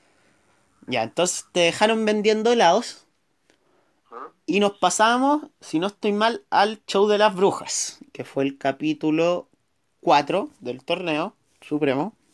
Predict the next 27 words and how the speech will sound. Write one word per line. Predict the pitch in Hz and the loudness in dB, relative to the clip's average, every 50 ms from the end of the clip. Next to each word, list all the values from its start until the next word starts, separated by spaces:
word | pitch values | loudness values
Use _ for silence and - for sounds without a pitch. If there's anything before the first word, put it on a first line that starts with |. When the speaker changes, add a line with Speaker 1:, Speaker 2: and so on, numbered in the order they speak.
| _ _ _ _ _ _ - _ _ _ _ _ - _ _ _ _ _ _ _ _ - | _ _ _ _ _ _ -20 _ _ _ _ _ -20 _ _ _ _ _ _ _ _ -8
Speaker 1:
en | 117 131 | -4 -2
la | 135 139 139 | -2 0 2
cual | 175 190 208 226 233 - - - - | 4 4 4 4 0 -4 -10 -10 -4
te | - 165 | -2 -2
enfrentaste, | 170 160 - - 160 160 165 160 - - 247 269 269 _ _ - 254 262 277 277 - - | -2 -2 -2 0 0 0 0 -2 -2 -4 -4 -4 -6 _ _ -4 -4 -2 -4 -4 -6 -8
no, | - - 160 - - - | -6 -4 -4 -4 -6 -10
fuiste | - - 240 269 269 - 247 247 262 262 - - - | -10 -8 -8 -8 -6 -4 -2 -2 -2 -2 -4 -8 -8
en | 165 175 190 202 | -8 -8 -6 -8
un | 214 214 214 220 208 | -8 -8 -8 -10 -6
tres | - 247 285 254 | -2 -2 0 2
versus | 285 277 269 - 262 208 - | 2 0 0 0 -4 -4 -4
tres. | - 131 120 - - _ _ _ _ _ _ _ _ _ _ _ _ _ _ _ _ _ _ | -6 -6 -6 -6 -12 _ _ _ _ _ _ _ _ _ _ _ _ _ _ _ _ _ _
Con | - - 131 139 | -10 -8 -8 -8
Juan, | 135 - - 147 139 143 139 _ _ _ | -6 -4 -2 -2 -2 -2 -6 _ _ _
tú | - 190 | -6 -6
estuviste | 196 - - 208 220 208 _ - 208 202 | -6 -4 -2 -4 -4 -4 _ -4 -2 0
a | 196 196 | 0 0
tu | - 202 | 0 -2
lado, | 214 208 196 208 208 220 220 | 0 0 0 0 0 -2 -4
tuviste | - 151 151 - - 147 | -4 -6 -6 -4 -6 -6
a | |
Juan | - - 160 180 196 | -4 -2 -4 -4 -4
Pérez | _ - 262 262 294 294 - - - - _ - - _ _ _ _ _ _ _ _ _ | _ -2 -2 -2 -2 -4 -8 -12 -16 -20 _ -20 -20 _ _ _ _ _ _ _ _ _
de | - 123 123 120 123 | -8 -6 -4 -4 -4
Explosión | 127 - - - - 170 175 - - 247 262 269 - _ _ _ _ _ _ _ 285 | -6 -8 -12 -6 -4 -4 -4 -2 -4 -6 -6 -8 -12 _ _ _ _ _ _ _ -20
Speaker 2:
Ujú. | 277 240 277 170 190 | -20 -20 -20 -18 -10
Speaker 1:
y | 165 208 226 233 226 - - | -8 -6 -6 -6 -8 -10 -14